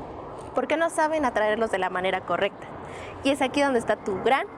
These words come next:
oportunidad. Haciendo simples anuncios en redes sociales como este que estás viendo ahorita,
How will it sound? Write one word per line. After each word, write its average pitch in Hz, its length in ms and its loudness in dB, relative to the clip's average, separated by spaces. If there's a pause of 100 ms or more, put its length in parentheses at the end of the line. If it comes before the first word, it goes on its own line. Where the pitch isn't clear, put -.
(100)
oportunidad. 175 580 -4 (960)
Haciendo 220 540 2
simples 208 420 2
anuncios 262 560 2
en 170 100 -4
redes 190 260 2
sociales 269 560 2
como 156 240 -2
este 220 440 0
que 208 80 0
estás 190 240 0
viendo 208 180 0
ahorita, 262 400 0